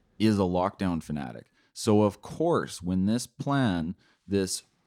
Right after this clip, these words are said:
safe but fast plan, or, you know, the fastest in Canada, when this plan comes out, Notley, of course, of course, gets up and says, "Well, this is too fast. This is not safe.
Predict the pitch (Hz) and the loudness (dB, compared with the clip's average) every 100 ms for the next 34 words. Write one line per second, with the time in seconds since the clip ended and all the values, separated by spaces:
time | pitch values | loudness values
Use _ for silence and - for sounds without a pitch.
0 | _ _ _ - - - - - 90 101 | _ _ _ -8 -8 -8 -8 -4 -4 -4
1 | - - 95 - - 90 95 92 - - | -10 -10 -10 -8 -8 -6 -6 -8 -14 -10
2 | 104 101 90 78 78 - 85 82 78 78 | -4 -2 -2 -4 -6 -12 -8 -6 -4 -4
3 | 82 90 78 82 - 92 104 - 98 - | -4 -4 -4 -6 -8 -8 -10 -10 -14 -12
4 | 85 - 98 104 101 76 - - _ _ | -14 -8 -4 -2 -2 -4 -12 -18 _ _
5 | _ 98 98 113 - - 143 165 170 - | _ -2 0 0 -4 -8 -6 -4 -6 -6
6 | 82 78 55 53 - - _ _ _ 90 | -8 -6 -8 -10 -14 -18 _ _ _ -2
7 | 98 120 127 120 107 90 - - 135 135 | 0 0 0 0 0 -2 -8 -8 -2 -2
8 | 90 - - - _ _ _ - 95 - | -2 -8 -16 -18 _ _ _ -10 -10 -10
9 | - - - 151 131 - - - 101 101 | -16 -16 -8 -4 -2 -4 -10 -6 -6 -4
10 | 113 107 104 - 104 87 82 87 85 87 | -6 -6 -10 -4 -4 -2 -2 0 0 -2
11 | 90 104 - - 113 113 - 117 117 101 | -4 -8 -8 0 2 2 0 -2 0 -2
12 | 73 - - _ _ _ 87 95 101 104 | -4 -10 -18 _ _ _ -2 0 0 -2
13 | 98 110 110 107 - 120 120 90 - - | 2 2 2 0 -2 0 0 -2 -6 -18